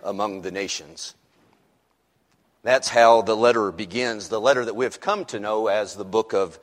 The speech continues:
James. And it's a letter that we'll be studying in more depth over the next several weeks. It's James. It's a letter written approximately fifteen years after the death of Jesus Christ, and it's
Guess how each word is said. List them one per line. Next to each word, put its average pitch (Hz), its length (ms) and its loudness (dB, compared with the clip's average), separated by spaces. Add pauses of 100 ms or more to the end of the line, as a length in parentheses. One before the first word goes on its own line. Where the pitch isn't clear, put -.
(120)
James. 90 580 -8 (480)
And 135 80 -4
it's 151 140 0
a 151 40 4
letter 143 240 6
that 131 100 0
we'll 139 120 2
be 135 140 -2
studying 139 400 2
in 113 200 -2
more 135 220 6
depth 120 400 0
over 107 220 -6
the 101 100 -8
next - 420 -8
several 98 460 -2
weeks. 85 520 -12 (840)
It's 110 160 -12
James. 113 540 -8
It's 110 180 -4
a 98 140 0 (240)
letter 135 320 6
written 131 260 0
approximately 107 880 -2 (300)
fifteen 170 520 -4
years 139 360 0
after 120 380 2
the 92 140 -6
death 113 380 0
of 87 180 -8
Jesus 101 360 -10
Christ, 101 460 -6
and 107 100 -8
it's 107 220 -10